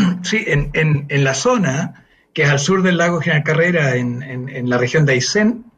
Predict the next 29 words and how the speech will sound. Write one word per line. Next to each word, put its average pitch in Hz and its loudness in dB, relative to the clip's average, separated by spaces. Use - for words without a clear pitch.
como 147 2
a 147 2
mil 180 2
quinientos, 180 0
mil 175 2
trescientos 190 0
metros 170 0
de 151 2
altura, 139 0
ya 170 0
en 185 4
el 165 0
descampado, 151 0
saliendo 170 2
del, 143 0
en 147 -6
los 147 -2
escoriales, 170 0
saliendo 185 2
del, 151 -2
del 143 4
bosque, - -2
es 208 2
donde 160 -2
hemos 180 4
encontrado 156 2
estas 139 -2
cinco 208 2
especies. - -2